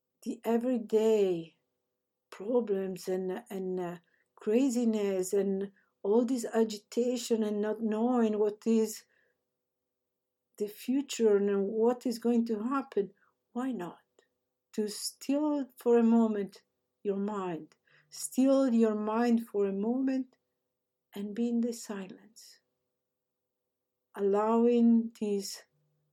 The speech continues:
quiet moment to break incessant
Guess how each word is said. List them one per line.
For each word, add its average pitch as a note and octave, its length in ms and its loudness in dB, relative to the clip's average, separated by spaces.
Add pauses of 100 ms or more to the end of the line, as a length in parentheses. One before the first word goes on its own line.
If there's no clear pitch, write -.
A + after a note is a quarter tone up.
(100)
quiet B3 920 0 (300)
moment G#3+ 520 -4 (920)
to A#3 120 0
break B3 600 4 (800)
incessant A3+ 1000 -2